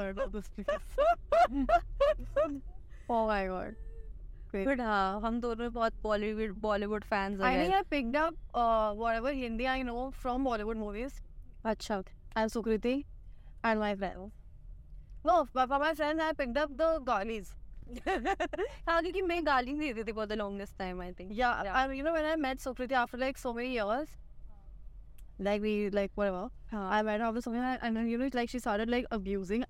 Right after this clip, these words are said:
Speaker 1: I was like, I had a major cultural shock because she would not even say things like, "Shut up." Like, I was not in front of me or to me. And suddenly she was like, "I can't say these things." She's like, you know, "Babe, babe, babe, babe." I was like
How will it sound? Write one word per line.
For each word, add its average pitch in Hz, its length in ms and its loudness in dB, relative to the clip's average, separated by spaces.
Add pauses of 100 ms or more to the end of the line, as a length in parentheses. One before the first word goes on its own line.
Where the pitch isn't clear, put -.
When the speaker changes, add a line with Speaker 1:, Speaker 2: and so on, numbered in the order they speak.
Speaker 1:
I 190 260 0
was 233 180 0
like, 311 240 4 (2500)
I 208 180 2
had 240 180 2
a 330 60 2
major 262 280 0
cultural 254 460 -2
shock 226 320 -2
because 240 220 -4
she 277 100 -6
would 277 140 -2
not 262 180 2
even 311 180 2
say 330 140 0
things 277 260 -4
like, 285 200 0
"Shut 226 200 0
up." 196 140 -2 (240)
Like, 233 180 0
I 262 80 2
was 311 80 2
not 294 180 4
in 320 80 -2
front 269 200 2
of 277 160 2
me 262 100 -2
or 254 120 0
to 247 140 -4
me. 240 180 -6 (680)
And 226 180 4
suddenly 240 260 2
she 254 60 0
was 247 100 -2
like, 262 300 0 (920)
"I 311 100 2
can't 233 260 2
say 247 140 0
these 240 180 -4
things." 240 320 -4
She's 226 140 -4
like, 226 240 -2 (120)
you 220 100 -2
know, 247 100 -2
"Babe, 233 300 -4
babe, 226 220 -2
babe, 226 220 -2
babe." 220 220 -2
I 220 280 2
was 226 100 -4
like 285 280 0